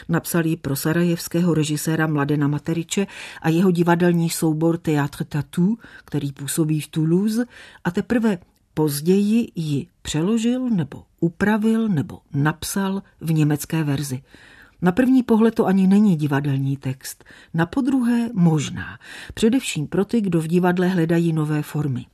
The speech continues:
nové možnosti. Najdete tam vyprávění, litanii, dialog, trialog, tetralog, také písně, asociativní sbírky textů o kuchyni.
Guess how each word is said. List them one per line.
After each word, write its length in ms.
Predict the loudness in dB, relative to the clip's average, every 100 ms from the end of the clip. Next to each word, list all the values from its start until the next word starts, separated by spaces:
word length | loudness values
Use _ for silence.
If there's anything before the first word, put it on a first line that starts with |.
| -6
nové 280 | -2 0 0
možnosti. 640 | -2 -2 -4 -6 -8 -14 -16 -20 -10 2
Najdete 380 | 2 2 -2
tam 220 | -2 -2 0
vyprávění, 800 | 0 0 0 0 0 0 0 0
litanii, 600 | 0 0 -2 0 0 0
dialog, 500 | 0 2 0 -2 -4
trialog, 580 | -2 0 0 0 -4 -4
tetralog, 560 | -6 -2 0 0 -4 -14 -20 -10
také 280 | -8 -6 -8
písně, 640 | -6 -12 -8 -2 0 0 -6 -20 -20 -14 -2
asociativní 840 | 0 2 0 0 0 0 -2 -2
sbírky 440 | -2 -2 -4 -4 -8
textů 440 | -8 -8 -6 -4
o 100 | -2
kuchyni. 540 | -2 -6 -4 -6 -6